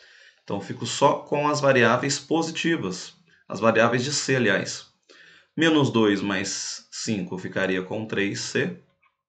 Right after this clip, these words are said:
E aqui eu teria cinquenta e três menos trinta e dois. Poderia ali fazer um rascunho. Ou aqui a gente já faz ali, né? Três menos dois é um, cinco menos três é dois.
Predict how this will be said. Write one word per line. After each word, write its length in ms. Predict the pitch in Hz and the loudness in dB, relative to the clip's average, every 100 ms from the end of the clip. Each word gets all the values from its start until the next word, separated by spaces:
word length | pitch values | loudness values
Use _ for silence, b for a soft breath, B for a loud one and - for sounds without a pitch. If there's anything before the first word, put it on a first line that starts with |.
| _ _ b b b b b - | _ _ b b b b b -8
E 80 | - | -2
aqui 120 | 143 | 0
eu 80 | 135 | 2
teria 280 | 135 131 | 4 2
cinquenta 520 | 127 - 151 147 139 143 | 0 -4 -4 -2 0 0
e 120 | 139 | 2
três 480 | 139 151 - - - | 0 0 -2 -8 -8
menos 840 | 147 147 151 147 147 165 170 - - | -4 0 2 2 0 -4 -8 -12 -6
trinta 240 | 147 156 | -4 0
e 60 | 175 | 2
dois. 420 | 127 104 - b b b b | 2 2 -4 b b b b
Poderia 320 | 135 113 104 | 2 4 6
ali 140 | 101 98 | 4 2
fazer 220 | 104 110 | 0 2
um 100 | 117 | 2
rascunho. 640 | 131 139 - 147 190 226 - _ _ _ _ _ _ _ _ _ _ - | 2 0 0 -2 -2 -4 -14 _ _ _ _ _ _ _ _ _ _ 0
Ou 280 | 127 - B B B - | 0 -2 B B B -4
aqui 460 | 131 131 - 139 139 | -2 0 2 2 2
a 40 | |
gente 100 | 120 | 0
já 100 | 139 | 0
faz 240 | 139 135 151 | 4 4 4
ali, 160 | 120 | 0
né? 120 | 98 | 0
Três 280 | 98 101 101 | 0 0 0
menos 280 | 101 98 98 | 0 -2 -2
dois 200 | 92 98 | -2 0
é 80 | 131 | 0
um, 240 | 143 175 - b b b b | 0 -2 -8 b b b b
cinco 480 | - - 131 117 107 | -10 -6 -4 -2 -2
menos 320 | 113 107 104 | -2 -2 -6
três 300 | - 104 104 | -4 -2 0
é 80 | 131 | -2
dois. 540 | 107 90 - - - | -2 -4 -6 -12 -16